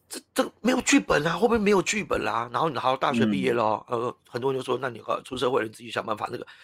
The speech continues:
Speaker 1: 他没剧本啦，没剧本我就怎么好，不好，不知道怎么扮演这个角色啦。OK，
Speaker 2: 嗯。
Speaker 1: 那，那，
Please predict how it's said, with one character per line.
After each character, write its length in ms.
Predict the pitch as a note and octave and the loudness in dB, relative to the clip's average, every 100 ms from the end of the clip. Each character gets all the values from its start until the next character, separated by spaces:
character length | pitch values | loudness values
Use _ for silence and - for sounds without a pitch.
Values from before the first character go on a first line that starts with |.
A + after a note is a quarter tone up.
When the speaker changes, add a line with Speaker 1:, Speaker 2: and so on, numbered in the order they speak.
| - | -6
Speaker 1:
他 80 | G#3 | -4
没 120 | G3 | -2
剧 160 | C4 | 0
本 220 | A3+ B2+ A2+ | -2 -2 -4
啦， 220 | C#3 D3+ | -2 -2
没 120 | D#3+ | -2
剧 80 | F3 | 2
本 80 | F#3 | 2
我 60 | |
就 100 | E3+ | 2
怎 160 | D#3+ A#2+ | -2 -2
么 120 | C3 | 0
好， 80 | A#2+ | -2
不 140 | - | 0
好， 160 | D3 G#2+ | 2 2
不 180 | - E3 | 0 0
知 40 | |
道 100 | D#3+ | 0
怎 100 | - | 0
么 80 | A#2 | -8
扮 140 | C3 | -6
演 40 | A2 | -6
这 40 | |
个 60 | B2 | -10
角 140 | - - | -14 -14
色 200 | - - | -10 -8
啦。 140 | - - _ _ _ _ - | -10 -16 _ _ _ _ -6
OK， 220 | B2+ A#2+ | 0 4
Speaker 2:
嗯。 100 | A#2+ | 6
Speaker 1:
那， 280 | G#2+ F#2 - _ _ _ - | 6 4 -6 _ _ _ -4
那， 180 | B3 | -4